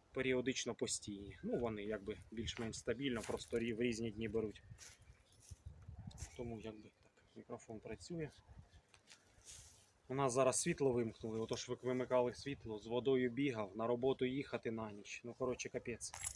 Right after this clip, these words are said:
Вручну доїв, друзі, я забув, що таке ручне доїння, я забув. З мене потім футболку можна було хоч, хоч викручувати. Ну, добре, що коровки чистенькі, вони ж з паші прийшли, відразу в сарайчик.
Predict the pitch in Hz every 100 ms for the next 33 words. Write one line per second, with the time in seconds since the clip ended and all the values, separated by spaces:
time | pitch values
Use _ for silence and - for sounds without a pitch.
0 | - - 117 151 - 156 156 139 135 147
1 | 139 - - 127 131 120 120 151 127 117
2 | 139 - 143 - 123 123 123 - 135 131
3 | 120 120 110 107 113 135 127 127 127 117
4 | 135 120 - - - - _ - - -
5 | 143 175 160 - 156 143 127 139 127 170
6 | 190 170 127 139 127 131 117 127 135 -
7 | 131 - - - 139 - 123 120 120 110
8 | - 104 104 - - _ _ _ - _
9 | - 143 165 190 151 - 131 139 156 139
10 | 143 - 135 - - 120 107 98 113 113
11 | 120 123 - - 139 135 - 135 123 120
12 | 113 - 123 113 107 117 127 117 113 -
13 | 123 123 123 107 - -